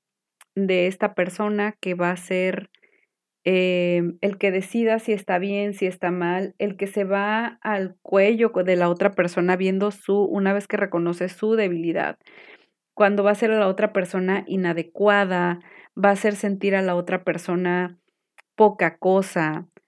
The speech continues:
poco útil, ¿no? Entonces, vamos a ver que estos papeles son intercambiables.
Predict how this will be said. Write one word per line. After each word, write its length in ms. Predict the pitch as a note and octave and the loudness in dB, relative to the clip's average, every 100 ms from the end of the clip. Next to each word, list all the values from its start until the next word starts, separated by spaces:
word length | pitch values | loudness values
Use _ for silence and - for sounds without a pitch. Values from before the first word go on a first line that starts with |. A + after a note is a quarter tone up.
| _ _ | _ _
poco 380 | A3 A3 G3+ - | 4 6 2 0
útil, 640 | - G#3 G3 - D#3 D#3 F3 - _ _ _ | 0 0 -2 -4 -4 -4 -10 -20 _ _ _
¿no? 320 | F3 F3 A3+ _ - _ - | -2 -2 -4 _ -20 _ -8
Entonces, 600 | G3+ G3 A#3 A#3 C4 C4 - | -4 2 2 4 0 -2 -2
vamos 420 | A#3+ C#4 G4+ - | 2 2 2 0
a 60 | C#4+ | 2
ver 320 | G#3+ F#3+ - _ _ _ | 2 0 -6 _ _ _
que 100 | A3 | 0
estos 280 | G#3+ A3 A#3 | 0 -2 -2
papeles 680 | A#3+ A#3 A3+ F3+ E3+ E3+ _ | 0 2 0 2 0 -2 _
son 320 | - - F3+ | -8 -2 0
intercambiables. 1080 | F#3+ F#3+ F#3+ F3+ F#3 F#3+ G3 F#3+ F#3 F#3 | -2 -2 -2 -2 -4 -2 0 0 -4 -12